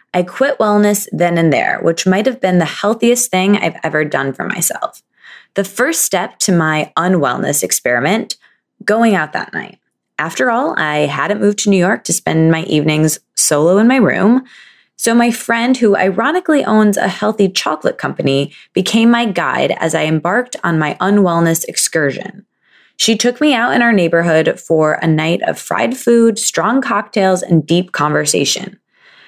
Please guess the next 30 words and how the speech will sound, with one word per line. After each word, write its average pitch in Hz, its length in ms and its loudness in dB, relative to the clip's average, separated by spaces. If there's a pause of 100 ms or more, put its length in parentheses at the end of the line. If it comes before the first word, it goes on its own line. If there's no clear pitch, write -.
(140)
That 202 300 -4
snowy 220 460 2 (120)
evening, 151 580 0 (300)
I 190 120 0
felt 196 260 -4
more 208 260 2
cozy - 760 0 (140)
than 180 320 -2
any 240 240 4
night 180 340 2
alone 160 460 2
in 151 80 2
my 147 80 2
room. 143 320 -2 (500)
We 220 140 2
talked 220 340 -2
late 208 300 0
into 269 240 0
the 269 100 0
night, 180 420 0
telling 190 260 0
each 190 180 0
other 160 200 0
secrets, 226 640 -2
bonding 180 400 0
over 165 180 0
shared 156 420 0
food 151 240 0
and 147 160 0
drinks, 226 460 -2